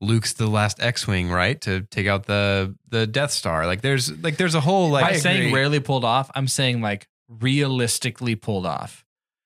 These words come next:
Speaker 2: Like, that someone has the means, whether the villains magoo their ways through it or something else, but, like, it's a satisfying last one left. I couldn't help but think that Luke just happened to have a narrative force shield around him that you knew he
Speaker 1: Yeah.
Speaker 2: would never die.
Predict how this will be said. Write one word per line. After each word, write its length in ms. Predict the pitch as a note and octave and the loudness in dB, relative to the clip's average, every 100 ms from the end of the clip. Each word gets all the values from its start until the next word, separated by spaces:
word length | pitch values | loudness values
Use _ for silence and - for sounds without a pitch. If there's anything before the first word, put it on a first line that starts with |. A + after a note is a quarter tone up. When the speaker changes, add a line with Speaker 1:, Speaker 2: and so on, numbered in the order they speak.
| _ _ _ | _ _ _
Speaker 2:
Like, 200 | A#2+ A2+ | -4 0
that 260 | B2 G#2 | -2 -2
someone 360 | - D3 C#3+ B2+ | 0 0 2 0
has 480 | A2 C3+ C3 C3+ A2+ | 2 4 4 2 0
the 100 | B2 | 0
means, 560 | B2 A#2+ A2 G2 A2 | 2 2 0 -2 -2
whether 200 | A#2+ A#2 | -2 -2
the 140 | A2 A2+ | -2 -2
villains 340 | A#2 B2+ A#2+ | -2 0 -2
magoo 280 | G#2+ A2 A#2+ | -2 -2 0
their 160 | A#2 A2 | 0 0
ways 240 | G#2+ G2+ | 0 -2
through 160 | - G#2+ | -2 -4
it 80 | G#2+ | -2
or 40 | |
something 260 | - A2 G#2+ | -4 -2 -2
else, 160 | G#2 | -2
but, 100 | G#2+ | -2
like, 200 | G#2 G2+ | -4 -4
it's 180 | A2 - | -6 -4
a 40 | G#2+ | -2
satisfying 1080 | - C3+ B2 A#2+ - - G#2+ G2 F#2 F#2+ - | -2 0 0 0 -2 -2 0 0 -2 -4 -6
last 320 | A2+ G2 - | -4 -2 -2
one 160 | G#2+ F2 | -4 -4
left. 380 | D#2+ D2 - - _ _ _ | -4 -6 -8 -18 _ _ _
I 60 | E3 | -2
couldn't 200 | A3 E3 | 0 2
help 160 | D#3+ C#3 | 2 0
but 140 | C3 | -4
think 360 | - E3 D3 B2+ | -2 -2 -2 -2
that 180 | A2+ | -2
Luke 500 | G2 A#2 D3 C#3 - | 0 0 2 0 -2
just 220 | - B2+ A#2+ | -6 -4 0
happened 300 | A#2+ A2+ A2 | 0 0 -2
to 80 | |
have 400 | G2+ G#2+ G2+ G#2 B2 _ _ _ _ _ _ _ _ _ - | 0 0 0 -4 -12 _ _ _ _ _ _ _ _ _ -2
a 180 | A#2+ A#2 | 2 2
narrative 400 | A#2+ B2+ B2 A2+ | 4 4 2 -2
force 300 | - D#3 A2+ | -2 0 0
shield 360 | - A#2+ G#2 | 0 0 -2
around 280 | G2+ G2+ F#2+ | -2 -2 -4
him 180 | G2 G2 | -4 -4
that 120 | G#2 | -4
you 100 | A#2+ | -2
knew 240 | A2+ A2+ G#2+ | -2 -2 -2
he 220 | - B2 | 0 2
Speaker 1:
Yeah. 140 | A#2+ | 2
Speaker 2:
would 80 | E2+ | 0
never 260 | G#2+ F2+ F2+ | -2 -4 -4
die. 380 | E2 C#2 - | -4 -6 -10